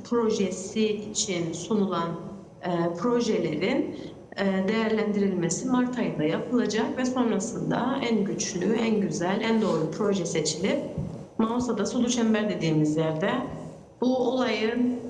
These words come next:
nasıl bir farkındalık yarattığını, e, çocuklarımızı, kayıplarımızı hiçbir zaman unutmamama-, unutmamamız gerektiğini gösteren çok değerli bir anıt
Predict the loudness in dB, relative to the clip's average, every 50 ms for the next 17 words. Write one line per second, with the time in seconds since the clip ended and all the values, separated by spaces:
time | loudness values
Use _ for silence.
0 | -12 -14 -16 -8 -4 -2 0 0 0 -2 -4 -4 -2 0 0 0 0 -2 -4 -6
1 | -8 -10 -12 -14 -18 -20 -20 -20 -20 -20 -16 -6 -4 -2 -2 -2 0 0 0 2
2 | 2 2 0 0 0 0 -2 -2 -2 -4 -6 -6 -2 0 2 2 4 2 2 2
3 | 0 -2 -4 -6 -8 -10 -10 -12 -14 -18 -18 -20 -20 -20 -20 -20 -20 -20 -20 -8
4 | -2 -2 0 2 2 2 2 2 2 0 0 0 0 0 0 0 0 0 0 0
5 | 0 2 2 0 0 0 0 0 0 0 0 0 0 -2 -2 -6 -8 -8 -10 -14
6 | -14 -6 -4 -2 -2 -2 -2 -2 -2 -2 0 2 2 2 2 0 0 -2 0 2
7 | 2 4 4 2 2 2 2 2 2 2 2 0 0 0 0 0 0 0 0 0
8 | 0 0 0 2 0 0 2 2 2 2 2 2 2 2 0 0 -2 -2 0 0
9 | 2 2 2 2 2 0 0 2 2 2 0 0 0 0 2 2 2 0 0 0
10 | 0 2 2 2 2 2 0 0 -2 -4 -8 -8 -6 -6 -6 -8 -8 -12 -16 -18
11 | -20 -20 -20 -20 -20 -20 -20 -8 -4 -2 -2 0 0 0 0 0 0 -2 -2 -2
12 | 0 0 0 0 0 -2 -2 -2 -4 -4 -6 -8 -8